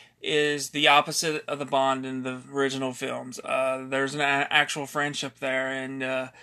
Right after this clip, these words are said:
and Chucky's willing to do anything to pre-, to protect Andy, and I do mean anything. <laughs>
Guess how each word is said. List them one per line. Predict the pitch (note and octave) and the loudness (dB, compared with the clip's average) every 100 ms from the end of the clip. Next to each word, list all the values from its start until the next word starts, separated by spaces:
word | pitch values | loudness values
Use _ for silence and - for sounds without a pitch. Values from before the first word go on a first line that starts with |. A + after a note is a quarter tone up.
| - - - - _ | -20 -20 -20 -20 _
and | - | -8
Chucky's | - D#3 D3+ D#3+ | 2 2 2 -2
willing | D3 D#3+ D#3+ | 4 4 4
to | D#3 | 2
do | D#3+ E3 | 2 4
anything | E3 E3+ E3+ - D#3 C#3 C3 B2+ - - - _ _ - | 6 6 4 4 4 6 2 -4 -12 -18 -20 _ _ -10
to | C#3 C3 _ - _ | -10 -10 _ -20 _
pre-, | - - D3 | -10 -2 0
to | - A#2+ C3+ | 0 -4 -2
protect | B2 C#3+ D3+ C#3 - | -4 0 6 6 4
Andy, | C#3+ C#3+ C#3+ C3 B2+ - | 0 0 -2 -4 -6 -6
and | C#3 | 4
I | C#3+ | 6
do | D3 D#3 | 6 4
mean | D#3+ D#3 | 4 4
anything. | D3+ C3+ C3 C3 B2 | 2 -2 -4 -4 -4
<laughs> | D3 | -6